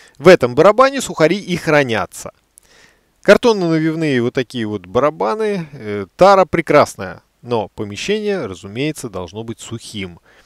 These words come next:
И это общее требование к хранению кормов, не только связанное с картонной тарой. И не должно быть грызунов, потому что железо или толстый пластик, например, бочки, мыши не прогрызут.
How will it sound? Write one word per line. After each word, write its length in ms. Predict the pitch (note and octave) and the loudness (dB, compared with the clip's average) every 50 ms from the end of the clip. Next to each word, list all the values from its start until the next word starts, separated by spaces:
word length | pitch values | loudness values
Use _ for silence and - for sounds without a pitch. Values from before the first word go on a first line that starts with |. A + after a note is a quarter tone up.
| _ _ _ _ - | _ _ _ _ -6
И 80 | G3+ A3+ | 0 0
это 220 | A#3+ A3+ - A3+ | 0 2 2 2
общее 380 | A3 F3 A2+ - - - G#2+ G2 | 0 0 0 -2 -4 -6 -6 -4
требование 500 | - D#3 F#3 F#3 F3 F3 E3 D3+ C#3 - | -2 -2 -2 -2 -2 -4 -6 -6 -8 -8
к 60 | - | -6
хранению 500 | - A#2 A#2 A2+ A2 G#2 G2 G2 G2 - | -4 -2 -2 -2 -4 -10 -12 -14 -14 -6
кормов, 500 | - C3+ C#3+ E3 F#3+ G#3+ G#3+ F3+ - - | 0 0 0 0 0 -4 -4 -4 -6 -10
не 80 | A#2 | -10
только 300 | - - C#3+ D3 - B2+ | -4 -2 -2 -2 -2 -8
связанное 420 | - - A2+ A#2+ A#2+ G#2 A2+ G#2 F#2+ | -8 -2 0 0 0 0 -4 -10 -10
с 80 | - | -10
картонной 580 | - - G#2+ - - - A#2 G#2+ G2+ G2+ G#2 G#2 | -8 -8 -8 -8 -8 -8 -10 -10 -10 -10 -14 -14
тарой. 400 | _ - G#2 F2+ D#2+ - _ _ _ _ - - _ _ _ _ _ _ _ _ | _ -8 -8 -8 -8 -10 _ _ _ _ -20 -20 _ _ _ _ _ _ _ _
И 300 | E3+ F3 G3+ G3+ F#3+ - - | -6 -4 -4 -4 -4 -6 -10
не 220 | B2+ B2 A#2+ A2 | -10 -6 -6 -4
должно 460 | F#2 G2+ F#2+ F#2+ F#2 - A#2 C3+ D3+ | -2 -2 -4 -4 -6 -8 -6 -6 -4
быть 220 | D#3 D#3 D#3 - - _ | -4 -4 -6 -8 -8 _
грызунов, 840 | F#2 F#2 G2+ A2+ D3 D#3 D#3+ F#3+ G3 E3 A#2+ G2 F#2+ F#2 - - _ _ _ _ _ _ _ _ - | -10 -6 0 2 2 2 2 -2 -4 -4 -4 -6 -6 -6 -10 -14 _ _ _ _ _ _ _ _ -10
потому 340 | - G#2+ - C3 B2+ A#2+ G#2+ | -8 0 0 0 0 0 -6
что 200 | - - G2+ F#2 | -10 -10 -12 -10
железо 760 | - G#2 A2+ G#2+ A2 B2+ D#3 F#3 F#3 E3 F3 F3+ F3 E3+ D#3+ C3+ C3+ | -6 -6 -4 -2 0 2 2 2 2 4 4 2 2 2 0 -4 -10
или 400 | A#2+ G2 F#2 F#2 F#2 F#2 F2+ E2+ _ | -12 -12 -10 -10 -10 -10 -10 -12 _
толстый 380 | - A2 G#2+ G2 - - G#2 - | -6 -6 -6 -6 -8 -12 -14 -10
пластик, 760 | - A2+ C3 D#3 E3+ D#3 - - - E3+ _ - - - - _ | -4 2 6 6 6 4 2 -2 -8 -8 _ -8 -18 -18 -18 _
например, 480 | G2+ F#2+ F#2 - G#2 G2 G2 G2 G2 | -20 -20 -18 -16 -14 -12 -12 -12 -12
бочки, 560 | G2 G2+ A2+ A#2 A2 - - - G#2+ G2 - _ - _ _ - | -8 -6 -6 -6 -6 -8 -10 -8 -10 -10 -10 _ -20 _ _ -10
мыши 380 | B2+ D#3 F#3+ F#3 - F#3 D#3+ | -6 -4 -2 -2 -2 -4 -4
не 300 | A#2 A#2+ B2+ C#3 D3+ D#3+ | -8 -10 -8 -6 -6 -4
прогрызут. 640 | - D#3 D3 C#3 C#3 C#3+ C#3+ A#2 G#2+ F#2+ - _ _ | -4 -4 -6 -4 -2 -4 -4 -4 -6 -10 -12 _ _